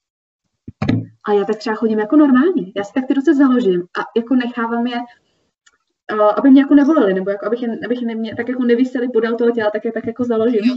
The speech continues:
Speaker 2: tak to já spíš jako strkám do kapes různě.
Speaker 1: Já buď kapsy, nebo právě takhle, a když nemám kapsy, tak jako do, mm, do kříže, no.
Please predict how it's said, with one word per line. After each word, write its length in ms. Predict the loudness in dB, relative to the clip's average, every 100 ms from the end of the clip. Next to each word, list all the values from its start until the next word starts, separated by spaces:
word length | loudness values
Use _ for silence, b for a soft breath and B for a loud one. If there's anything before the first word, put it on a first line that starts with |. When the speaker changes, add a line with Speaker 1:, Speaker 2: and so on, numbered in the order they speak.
| -6
Speaker 2:
tak 80 | -20 _
to 60 |
já 160 | 0 0
spíš 320 | -4 -16 -10
jako 180 | -8 -8
strkám 420 | -10 -10 -8 -8
do 100 | -8
kapes 540 | -8 -10 -10 -16 -18 -18
různě. 400 | -18 -18 -20 -20 _ _ _ _ b -2
Speaker 1:
Já 100 | 2
buď 140 | 2
kapsy, 240 | 2 0 0
nebo 140 | 2
právě 220 | 2 0
takhle, 200 | -2 -4
a 20 | -6
když 140 | -4
nemám 200 | -2 -2
kapsy, 240 | -2 -6
tak 140 | -8 -8
jako 180 | -6 -6
do, 80 | -6
mm, 640 | -10 -12 -12 -10 -10 -8
do 80 | -8
kříže, 340 | -2 -2 0
no. 220 | -2 -4